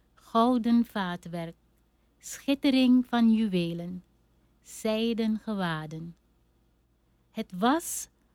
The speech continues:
alsof men trachtte de angst jegens de onderworpene, die in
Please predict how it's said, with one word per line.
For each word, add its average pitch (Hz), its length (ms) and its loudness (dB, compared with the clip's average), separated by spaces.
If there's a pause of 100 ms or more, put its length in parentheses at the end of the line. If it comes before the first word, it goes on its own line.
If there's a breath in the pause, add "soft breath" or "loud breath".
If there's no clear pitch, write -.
(100)
alsof 262 360 2
men 208 280 2
trachtte 277 580 0
de 190 160 -4 (100)
angst 277 440 2
jegens 226 460 4
de 190 180 -6
onderworpene, 226 1080 0
die 180 120 -8
in 165 220 -6